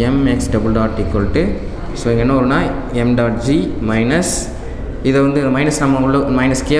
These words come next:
உள்ள மல்டிப்ளை பண்ணுறப்ப என்ன கிடைக்கும்னா minus K into del minus K into X. So இதில் நம்ம already பார்த்துருக்கோம் என்னென்னா M dot G equal to K into del-னு. So அப்போ என்ன ஆகும் அப்படின்னா இது ரெண்டும்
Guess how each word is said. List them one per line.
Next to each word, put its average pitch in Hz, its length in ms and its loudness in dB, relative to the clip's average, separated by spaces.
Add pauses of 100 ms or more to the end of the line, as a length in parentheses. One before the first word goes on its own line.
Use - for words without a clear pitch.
உள்ள 139 180 2
மல்டிப்ளை 135 320 0
பண்ணுறப்ப 120 360 0
என்ன 120 160 0
கிடைக்கும்னா 117 320 2 (400)
minus 120 200 0 (140)
K 139 100 2 (100)
into 131 240 0
del 156 140 2 (340)
minus 151 300 2 (440)
K 135 120 2 (100)
into 127 200 0 (160)
X. - 20 -4 (720)
So 170 60 2 (120)
இதில் 170 180 2
நம்ம 160 160 2
already 190 300 0
பார்த்துருக்கோம் 165 480 2
என்னென்னா 151 300 2 (580)
M 175 40 0 (100)
dot 170 240 0
G 147 160 4
equal 139 280 0
to 185 60 0 (120)
K 160 180 4
into 135 200 -2
del-னு. 123 280 2 (100)
So 151 140 2
அப்போ 131 180 -2
என்ன 143 140 2
ஆகும் 156 160 2
அப்படின்னா 123 320 0 (440)
இது 127 140 2
ரெண்டும் 151 240 2